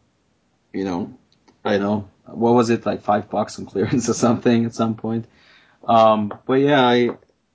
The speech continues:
um, Stormtrooper, I think the Stormtrooper helmet, like Tom said, looks fantastic.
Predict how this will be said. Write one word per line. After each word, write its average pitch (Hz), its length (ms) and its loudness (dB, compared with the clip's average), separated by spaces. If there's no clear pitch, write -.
um, 113 360 -4
Stormtrooper, 170 680 0
I 120 60 -10
think 143 160 -2
the 123 60 -2
Stormtrooper 131 480 -4
helmet, 117 400 -2
like 107 180 -6
Tom 110 240 0
said, 113 180 -4
looks 101 200 -6
fantastic. - 720 -10